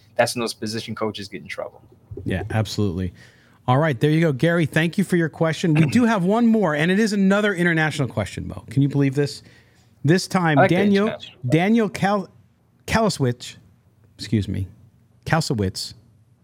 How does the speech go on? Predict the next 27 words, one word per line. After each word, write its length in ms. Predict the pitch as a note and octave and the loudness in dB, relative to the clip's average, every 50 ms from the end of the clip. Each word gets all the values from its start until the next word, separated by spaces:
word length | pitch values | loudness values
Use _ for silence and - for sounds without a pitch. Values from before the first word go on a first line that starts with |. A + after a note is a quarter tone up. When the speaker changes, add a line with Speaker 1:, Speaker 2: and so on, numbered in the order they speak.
| _ _ _ - | _ _ _ 0
Speaker 2:
I'm 60 | A#2 | 2
gonna 100 | B2 B2+ | 2 4
get 140 | B2 C3+ D3 | 4 2 2
it 60 | C3 | 2
right. 280 | A#2 A2 G#2 G#2 G#2 - - C#3+ | 0 0 2 0 0 0 0 0
I 100 | C3 A2 | 2 2
think 120 | D#3 D3+ | 2 0
it's 120 | D#3 - D3+ | 0 -2 -2
a 40 | |
Polish 300 | - - D3 C#3+ C3+ - | 0 0 0 0 2 0
name. 120 | - A#2 A#2+ | 2 2 2
He's 120 | C3+ C3+ | 4 4
in 120 | F3+ F3+ D3 | 2 2 2
Germany, 440 | C3+ E3 F#3+ G#3+ G3 C#3+ A#2 G#2 | 2 2 2 2 2 2 2 2
though. 280 | G2 F2 D#2 D#2 G2 - - _ _ _ _ _ _ _ _ _ _ _ _ - | 0 -2 -4 -8 -8 -10 -14 _ _ _ _ _ _ _ _ _ _ _ _ -2
Uh, 200 | B2+ A#2 A2+ G#2 | -2 -2 0 0
so 120 | - D3+ | -2 -2
if 120 | B2+ - | 0 2
I 80 | C3+ C3 | 0 0
butchered 440 | A#2+ A2+ - F3 F#3 - - A3 F#3+ | 0 0 2 0 2 2 0 0 2
your 120 | F#3+ E3+ | 2 4
name, 300 | D#3+ D#3 D3+ D3+ D3 C#3 | 4 4 2 2 2 2
Daniel, 420 | C3+ D3 C#3+ C#3+ C#3+ C#3+ C#3+ C#3 A#2+ | 2 2 2 2 2 2 0 0 0
I 100 | A#2+ A#2+ | -2 -2
apologize. 1120 | A2+ G2+ - - C3+ C3+ C3+ C3+ B2+ A#2+ C3+ B2+ B2 A#2+ A#2+ A#2 A#2 B2 A#2 - - - | -2 -4 -2 -2 0 0 0 0 0 0 0 0 0 0 0 0 -2 -2 -4 -6 -14 -8
Uh, 300 | - G#2 A2 A2 A2 G#2+ - G#2+ | -4 -2 0 0 0 -2 -2 0
just 260 | A#2 C3 A#2 - | 0 0 0 0